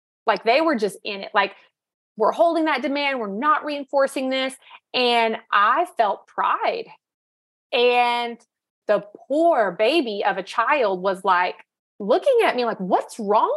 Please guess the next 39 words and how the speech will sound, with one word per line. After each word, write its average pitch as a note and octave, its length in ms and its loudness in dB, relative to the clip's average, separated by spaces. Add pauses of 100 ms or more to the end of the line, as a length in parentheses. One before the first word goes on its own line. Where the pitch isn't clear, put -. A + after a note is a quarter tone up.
with E4+ 180 -2
you?" A3+ 460 2 (360)
So A3+ 180 2
the G3+ 180 2
one B3+ 280 0
day E4 140 2
that D4+ 100 0
it D4+ 80 -4
happened, B3+ 340 -4
I F#3 60 -4
held B3+ 360 -2
the D4+ 60 -4
demand C4 440 -6
for B3 120 2
four A#3+ 360 2
hours G#3 640 0 (440)
and G#3+ 420 2
he G#3 180 -6
did F3+ 220 0
it. - 200 -6 (240)
And, G#3+ 680 2
you G#3 80 -4
know, G3 100 -4
we're, F#3+ 120 -2
like, - 140 -4
high-fiving, C#4 960 -2
he B3+ 180 -8
got C4+ 340 2
it. C4 280 -2 (460)
Mom C4 300 0
was D4+ 160 -6
happy, C#4 420 -4
everybody C4 340 2
was B3+ 140 -4
happy. B3+ 540 -2 (380)
And A#3+ 640 0 (100)
the A3+ 180 0
next A3+ 480 0
day A#3+ 340 2